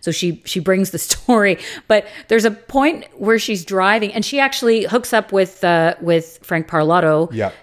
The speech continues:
Speaker 1: to sort of get all of their shit together, but she's driving.
Speaker 2: Well, before that, her mom comes to visit at
Speaker 1: Yeah.
Speaker 2: the beginning of this, of her introduction in the documentary, and she picks her mom up from the airport,
Speaker 1: Mm-hmm.
Speaker 2: and her mom isn't just some, like, you know, retiree.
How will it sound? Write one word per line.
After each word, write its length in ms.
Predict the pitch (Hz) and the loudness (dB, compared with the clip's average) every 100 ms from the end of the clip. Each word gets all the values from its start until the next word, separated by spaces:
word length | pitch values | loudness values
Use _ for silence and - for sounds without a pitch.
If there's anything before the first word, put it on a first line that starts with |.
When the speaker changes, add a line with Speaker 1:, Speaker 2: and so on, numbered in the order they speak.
| - | -2
Speaker 1:
to 260 | 180 165 - | 0 0 -4
sort 200 | - 170 | -2 -2
of 160 | 147 131 | -2 0
get 260 | 175 - | 0 0
all 160 | 170 165 | 0 2
of 100 | 151 | 2
their 120 | 156 | 0
shit 180 | 139 - 202 | 0 -4 -4
together, 380 | 156 147 139 139 - - | -2 2 2 0 -6 -4
but 100 | 196 | -2
she's 240 | 269 226 | 0 -4
driving. 600 | - 226 247 302 208 156 | -2 0 2 2 2 4
Speaker 2:
Well, 120 | 151 123 | 2 2
before 280 | 147 196 208 | 0 2 4
that, 160 | 147 | 2
her 120 | 143 170 | 2 0
mom 300 | 160 190 196 | 2 0 -2
comes 380 | 147 120 117 | -4 -4 -6
to 120 | - 107 | -10 -6
visit 800 | 117 147 104 92 104 - - - | -2 -2 -4 -8 -8 -10 -18 -6
at 80 | 185 | 0
Speaker 1:
Yeah. 100 | 175 | 0
Speaker 2:
the 60 | 139 | 0
beginning 440 | 120 135 139 135 | -2 0 0 2
of 180 | 123 104 | 0 2
this, 300 | 117 110 - | 0 -2 -4
of 200 | 123 107 | -6 -6
her 160 | 120 113 | -4 -4
introduction 520 | 110 104 104 - 107 | -4 -6 -6 -6 -10
in 80 | 101 | -8
the 60 | 101 | -6
documentary, 640 | 98 - 101 107 101 92 - - - 143 | -6 -6 -12 -10 -10 -12 -14 -20 -10 -2
and 280 | 139 135 | 0 0
she 160 | - 147 | -4 -6
picks 200 | 180 180 | -6 -4
her 60 | 151 | -4
mom 160 | 143 | -4
up 120 | 143 | -6
from 120 | 143 120 | -8 -8
the 120 | 104 | -6
airport, 680 | 120 123 92 82 143 - 175 | -6 -6 -12 -10 -14 -12 -6
Speaker 1:
Mm-hmm. 260 | 160 160 160 | -4 -4 -2
Speaker 2:
and 100 | 180 | 0
her 100 | 214 | 0
mom 200 | 214 226 | 0 0
isn't 200 | 208 202 | -2 -4
just 220 | 185 175 | -4 -4
some, 180 | 170 160 | -4 -2
like, 440 | 147 135 131 - _ _ _ _ _ | 0 0 -2 -6 _ _ _ _ _
you 120 | 131 | -10
know, 300 | 113 101 101 110 | -8 -8 -10 -10
retiree. 1040 | 110 - 113 104 95 117 98 101 156 | -12 -8 -6 -6 -6 -8 -8 -10 -10